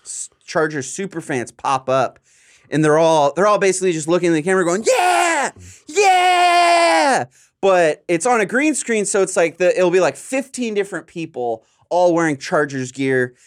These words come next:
cheering into the camera, going, "Yeah, stand up, stand up,"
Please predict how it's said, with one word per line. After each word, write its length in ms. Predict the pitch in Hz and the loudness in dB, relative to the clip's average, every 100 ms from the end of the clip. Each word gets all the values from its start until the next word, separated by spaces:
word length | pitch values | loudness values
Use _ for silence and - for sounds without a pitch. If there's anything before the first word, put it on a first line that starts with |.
| _ - | _ -10
cheering 460 | - 277 254 226 | -2 0 2 2
into 120 | 214 196 | 2 0
the 120 | 185 | 0
camera, 260 | 214 202 | -2 0
going, 180 | 202 269 330 | 0 0 2
"Yeah, 500 | 349 330 330 320 311 | 2 2 2 2 0
stand 520 | - - 330 320 320 | -2 0 2 2 2
up, 220 | 311 302 | 2 0
stand 440 | - 339 311 311 | -2 0 2 4
up," 300 | 311 311 - | 2 2 0